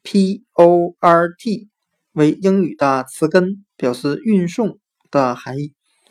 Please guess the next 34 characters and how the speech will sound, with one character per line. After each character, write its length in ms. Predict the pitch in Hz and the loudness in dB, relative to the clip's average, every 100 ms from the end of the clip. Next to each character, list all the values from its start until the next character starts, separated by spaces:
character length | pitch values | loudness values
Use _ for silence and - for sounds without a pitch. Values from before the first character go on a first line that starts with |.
| _ _ | _ _
那 140 | 160 147 - | -2 -2 -4
合 220 | - 165 | -4 0
在 100 | 214 | 0
一 140 | 226 | 0
起 400 | 185 - - - - | -6 -10 -14 -14 -4
就 140 | 165 | -4
是 300 | 156 151 151 _ _ _ _ | 0 -2 -4 _ _ _ _
从 300 | - 147 185 | -8 -6 -6
下 320 | - 240 185 | 0 2 2
面 380 | 147 143 143 151 _ - | 0 -6 -8 -12 _ -8
往 180 | 127 | -8
上 280 | 120 208 156 | -2 -2 0
运 180 | 170 147 | -4 -8
送。 280 | 131 151 - _ _ _ _ _ _ _ _ _ - | -6 -8 -8 _ _ _ _ _ _ _ _ _ -4
我 80 | 143 | -4
们 100 | 147 | 2
这 120 | 196 | 2
样 180 | 160 - | 0 -4
来 100 | 139 | -6
联 200 | 139 160 | -4 -4
想 220 | 170 147 - - | -4 -8 -10 -6
这 80 | 147 | -4
个 100 | 135 | -2
单 160 | 147 | -4
词 140 | 143 139 | -4 -4
的 100 | 156 | -2
意 160 | 170 | -4
思： 280 | 131 147 - _ _ _ _ _ _ _ _ _ _ _ | -8 -12 -16 _ _ _ _ _ _ _ _ _ _ _
老 160 | - 185 | 2 4
百 220 | 214 156 | 4 0
姓 360 | 151 220 170 160 _ | -2 -2 -2 -8 _
把 300 | 143 123 - _ _ | 0 0 -4 _ _
饭 320 | - 220 185 | 2 2 2
菜 300 | - 226 - | 0 -2 -2